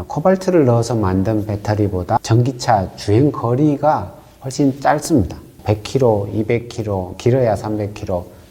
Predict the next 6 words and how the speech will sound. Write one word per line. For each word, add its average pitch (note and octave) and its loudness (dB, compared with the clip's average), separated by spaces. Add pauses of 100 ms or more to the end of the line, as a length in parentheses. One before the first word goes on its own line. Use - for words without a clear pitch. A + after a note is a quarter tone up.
(120)
이 B2+ 4
정도로 C3+ 0 (320)
짧은데요. A2 2 (220)
그랬던 F#3 0
인산철 A2+ 0
배터리가 G2 -2